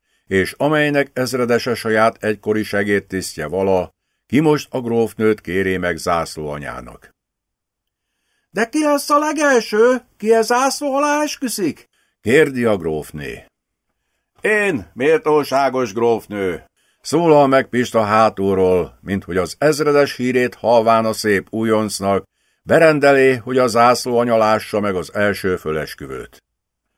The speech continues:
"Pista!" szól Szántai.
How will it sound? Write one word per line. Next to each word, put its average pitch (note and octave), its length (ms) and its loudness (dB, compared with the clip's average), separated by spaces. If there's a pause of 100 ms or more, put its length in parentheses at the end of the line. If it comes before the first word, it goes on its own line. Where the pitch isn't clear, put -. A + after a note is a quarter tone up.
(440)
"Pista!" B2+ 1080 0 (320)
szól G#2+ 400 2
Szántai. G2+ 840 0